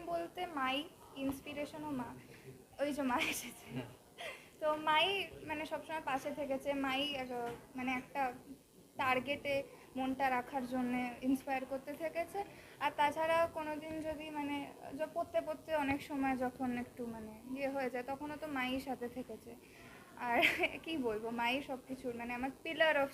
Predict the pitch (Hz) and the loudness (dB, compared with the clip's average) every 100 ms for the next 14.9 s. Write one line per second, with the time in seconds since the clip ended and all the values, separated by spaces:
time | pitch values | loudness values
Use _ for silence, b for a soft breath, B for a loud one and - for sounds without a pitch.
0 | - 269 233 247 226 220 208 208 202 196 | -4 -4 -2 -2 -4 -6 -4 -4 -6 -6
1 | 196 190 - B B B B - 320 311 | -10 -12 -14 B B B B -2 2 2
2 | - 285 320 349 403 370 370 302 277 269 | 2 2 6 8 8 8 6 6 6 6
3 | 302 247 262 285 311 359 359 381 339 320 | 6 4 6 8 6 2 -2 0 0 0
4 | 359 370 370 370 359 320 - 311 339 277 | 6 6 6 4 2 0 0 2 4 4
5 | 330 349 339 311 294 311 302 269 285 254 | 2 0 2 6 6 4 4 4 4 2
6 | 269 269 294 269 233 247 233 247 269 269 | -2 0 2 4 4 0 -2 0 2 2
7 | 269 B B B - 254 277 285 285 294 | 0 B B B -2 8 8 12 12 12
8 | 359 415 370 381 440 453 403 403 349 349 | 12 10 10 6 8 10 10 8 2 6
9 | 311 302 330 320 320 302 302 320 277 247 | 6 4 2 2 2 0 0 2 6 6
10 | 247 254 226 247 247 226 214 - 233 226 | 6 4 4 4 4 2 -2 -8 -8 -6
11 | 226 B B B B 370 339 311 392 381 | -8 B B B B -2 2 4 8 6
12 | 381 427 427 381 370 370 339 339 339 349 | 4 2 4 4 4 4 4 0 -2 2
13 | 339 330 - - - 330 320 294 320 302 | 2 0 -4 -12 0 2 2 -2 -2 4
14 | 277 277 269 277 269 277 262 262 294 | 8 6 4 -4 0 6 6 6 -2